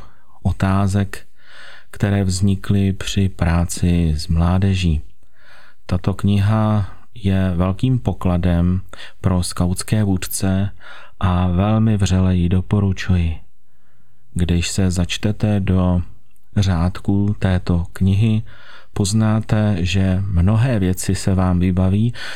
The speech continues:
a vybaví se vám i situace, ve kterých jste se nacházeli a možná si nevěděli rady. Tato kniha je velmi dobrým receptem, jak pracovat ve skautském oddíle.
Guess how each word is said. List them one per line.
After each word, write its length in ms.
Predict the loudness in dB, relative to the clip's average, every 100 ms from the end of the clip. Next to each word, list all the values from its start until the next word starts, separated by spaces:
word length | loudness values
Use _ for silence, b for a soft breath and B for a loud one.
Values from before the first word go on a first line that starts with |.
| B -2
a 280 | 0 2 2
vybaví 380 | 2 2 0
se 160 | 0 0
vám 240 | 2 2 0
i 100 | -2
situace, 600 | -2 -2 0 0 0 0
ve 100 | 0
kterých 360 | 0 0 -2
jste 220 | -4 -4
se 440 | -2 0 2 2 0
nacházeli 760 | 0 0 0 2 2 0 0 -2 B B B -2
a 160 | 0
možná 540 | 2 2 0 0 0 -2
si 580 | -2 -2 0 0 0
nevěděli 760 | 2 2 2 2 2 2 2 2
rady. 320 | 2 2 0 -2 -10 -14 B B B B B B -2
Tato 300 | -2 0 0
kniha 360 | 2 2 2
je 280 | 2 2 2
velmi 360 | 2 2 2 2
dobrým 380 | 0 2 2
receptem, 800 | 2 0 -2 -4 -2 0 0 0 0
jak 380 | 0 2 0 -4
pracovat 800 | -2 -2 -2 0 0 2 0 -2
ve 160 | -2 -2
skautském 640 | 0 -2 -2 -2 0 0
oddíle. 640 | 0 -2 -2 0 2 0